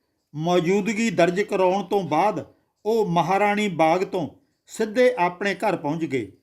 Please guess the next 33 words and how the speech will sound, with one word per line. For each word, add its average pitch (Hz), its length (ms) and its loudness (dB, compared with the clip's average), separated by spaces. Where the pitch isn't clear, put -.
ਮੈਨੂੰ 175 360 2
ਦੱਸਿਆ 190 340 2
ਗਿਆ 165 260 2
ਹੈ 175 400 -2
ਕਿ 196 140 4
ਮਨਮੋਹਨ 170 540 0
ਸਿੰਘ 220 280 -2
ਵੀ 190 280 -4
ਕੱਲ੍ਹ 226 280 0
ਗੁਜਰਾਲ 175 480 4
ਵਾਲੀ 185 420 -2
ਮਿਸਾਲ 175 680 0
ਦੁਹਰਾ 165 340 2
ਸਕਦੇ 165 420 -4
ਹਨ 214 220 -4
ਅਤੇ 202 340 2
ਅਜਿਹੀ 185 440 0
ਉਮੀਦ 175 340 0
ਕੀਤੀ 185 500 -4
ਹੀ 226 80 -2
ਜਾਣੀ 170 300 0
ਚਾਹੀਦੀ 147 460 2
ਹੈ। 104 180 -8
ਬਰਤਾਨਵੀਆਂ 185 760 2
ਤੋਂ 170 240 -2
ਅਸੀਂ 220 280 -4
ਇੱਕ 214 260 -4
ਹੋਰ 190 300 4
ਸਬਕ 185 360 -2
ਵੀ 196 260 -2
ਸਿੱਖ 190 240 -4
ਸਕਦੇ 165 440 0
ਹਾਂ। 113 200 -4